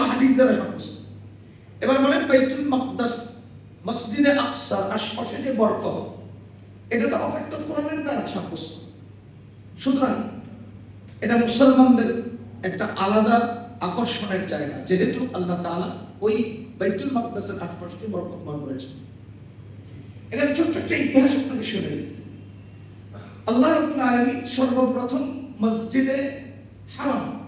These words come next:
মক্কা, বাইতুল্লাহ ফেরেশতাদের মাধ্যমে নির্মাণ করেছেন। এর চল্লিশ বছর পর জেরুজালেমের,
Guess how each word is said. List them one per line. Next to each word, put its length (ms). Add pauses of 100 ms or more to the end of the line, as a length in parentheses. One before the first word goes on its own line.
(800)
মক্কা, 440 (300)
বাইতুল্লাহ 600 (380)
ফেরেশতাদের 640
মাধ্যমে 360
নির্মাণ 320
করেছেন। 300 (1500)
এর 120 (140)
চল্লিশ 440 (100)
বছর 260 (140)
পর 220 (1700)
জেরুজালেমের, 720